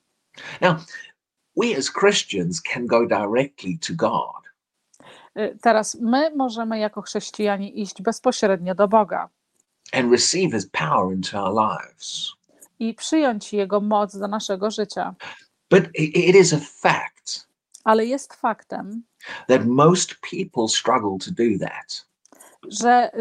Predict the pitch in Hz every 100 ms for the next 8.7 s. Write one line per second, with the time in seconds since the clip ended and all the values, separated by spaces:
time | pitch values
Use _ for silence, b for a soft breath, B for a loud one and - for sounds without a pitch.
0 | 208 254 311 - 311 - 262 269 214 226
1 | 220 220 226 247 - 294 - 226 185 -
2 | - 185 _ _ _ B B 123 156 165
3 | 202 165 139 - 160 165 131 - 135 165
4 | - 117 98 - 104 B B - - 143
5 | 151 156 - - 160 165 - 101 - 113
6 | 143 143 - - 131 135 107 92 107 110
7 | 101 - 101 98 110 117 - 90 87 85
8 | 107 85 - - - -